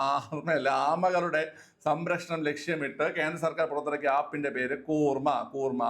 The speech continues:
കൂർമയുടെ ഇർമയാണ് ഞാൻ ഇപ്പൊ ആമ എന്ന് പറയുമ്പോ കയറി വന്നത് കേട്ടോ. ആമകളുടെ സംരക്ഷണം ലക്ഷ്യമിട്ട് കേന്ദ്ര സർക്കാർ പുറത്തിറക്കിയ ആപ്പിന്റെ പേരെന്താ കുട്ടികളെ? കൂർമ എന്നാണ്, കൂർമ. ഓക്കെ, നമുക്ക് ഒന്നുകൂടെ പറഞ്ഞു നോക്കാം, എന്റെ കൂടെ ഒന്ന് പറയാൻ ശ്രമിക്കണേ. ഇന്ത്യയിൽ ഏറ്റവും കൂടുതൽ ജി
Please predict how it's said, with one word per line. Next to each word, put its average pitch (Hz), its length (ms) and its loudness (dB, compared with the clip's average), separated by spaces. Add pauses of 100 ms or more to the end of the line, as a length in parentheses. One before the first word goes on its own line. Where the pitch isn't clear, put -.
(160)
കൂർമയുടെ 151 520 -2 (100)
ഇർമയാണ് 139 420 -4
ഞാൻ 127 140 0
ഇപ്പൊ 127 100 2 (200)
ആമ 143 200 0
എന്ന് 143 120 0
പറയുമ്പോ 123 260 -4
കയറി 120 220 -4
വന്നത് 117 160 0
കേട്ടോ. 131 160 0 (480)
ആമകളുടെ 175 420 2
സംരക്ഷണം 156 440 -2
ലക്ഷ്യമിട്ട് 147 560 -2 (240)
കേന്ദ്ര 147 300 -2
സർക്കാർ 147 320 0
പുറത്തിറക്കിയ 139 420 -2
ആപ്പിന്റെ 135 320 -4
പേരെന്താ 123 300 -2
കുട്ടികളെ? 117 260 -6 (100)
കൂർമ 139 380 0 (100)
എന്നാണ്, 110 300 -6
കൂർമ. 104 200 -6 (240)
ഓക്കെ, 120 180 -4 (420)
നമുക്ക് 110 200 -6
ഒന്നുകൂടെ 113 240 0
പറഞ്ഞു 120 200 0
നോക്കാം, 143 260 0 (1120)
എന്റെ 127 220 -2
കൂടെ 139 220 2
ഒന്ന് 131 140 -2
പറയാൻ 131 180 2
ശ്രമിക്കണേ. 127 340 0 (320)
ഇന്ത്യയിൽ 160 240 0
ഏറ്റവും 175 260 -2
കൂടുതൽ 170 300 2
ജി 156 80 4